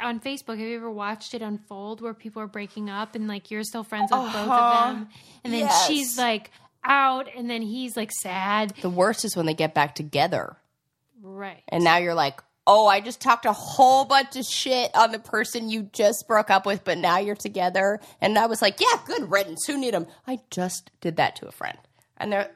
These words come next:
Speaker 2: like, "Oh, we're working things out." And I'm like, "That's great. It's so wonderful for you guys." Uh, you know.
Speaker 1: No.
Speaker 2: And really,
Speaker 1: That
Speaker 2: I'm
Speaker 1: is
Speaker 2: like
Speaker 1: the problem.
Speaker 2: But then I got, I can't knock, because if you're committed and you're gonna put the work in,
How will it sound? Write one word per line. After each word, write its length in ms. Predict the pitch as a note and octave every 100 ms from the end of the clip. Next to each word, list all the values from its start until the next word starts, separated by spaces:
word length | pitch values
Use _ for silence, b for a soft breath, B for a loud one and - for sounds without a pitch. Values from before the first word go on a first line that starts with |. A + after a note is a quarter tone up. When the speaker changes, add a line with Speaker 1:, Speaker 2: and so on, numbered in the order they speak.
| -
Speaker 2:
like, 260 | E3+ E3+ -
"Oh, 160 | E4 F#4
we're 120 | D4+
working 280 | C#4+ D4 C#4
things 220 | D4 B3+
out." 80 | C#4+
And 80 | B3+
I'm 60 |
like, 160 | C4 - - B B B B B -
"That's 300 | B4 - -
great. 640 | - G#4 A#4 C#5+ C#5 B4+
It's 240 | B4 -
so 140 | - C#5+ C#5 B4+
wonderful 400 | B4+ C5+ C5+ B4+ A#4+
for 80 |
you 160 | A4 G#4+
guys." 320 | G#4 G4+ G#4 -
Uh, 40 | - B3
you 140 | A#3+
know. 60 | B3
Speaker 1:
No. 680 | A#3 A#3 A3+ A3 G3+ G3+ - _
Speaker 2:
And 180 | - F#3
really, 220 | F#3 D4
Speaker 1:
That 60 | F4+
Speaker 2:
I'm 40 | G#4+
Speaker 1:
is 40 |
Speaker 2:
like 180 | E4+ C#4
Speaker 1:
the 40 |
problem. 680 | - A#3 A3 G#3 G3 - G#3 _ _ _ _ _ _ _ B B C#4
Speaker 2:
But 200 | - A#3+
then 320 | C4+ F#4 G4+ -
I 120 | C4
got, 240 | C4 C4+ B3+
I 120 | G#3+
can't 340 | A#3 - C4+ B3
knock, 280 | C4+ F4+ -
because 340 | B3+ B3+ A#3
if 160 | A#3+ G#3+
you're 300 | F#3+ C4 C#4+
committed 580 | - B3+ A#3+ C4+ D4+ E4
and 180 | A3 G3+
you're 140 | A3
gonna 180 | A#3+ C4+
put 240 | B3+ C#4+ C#4
the 80 |
work 300 | B3 A#3+ B3+
in, 260 | D4 D4+ F4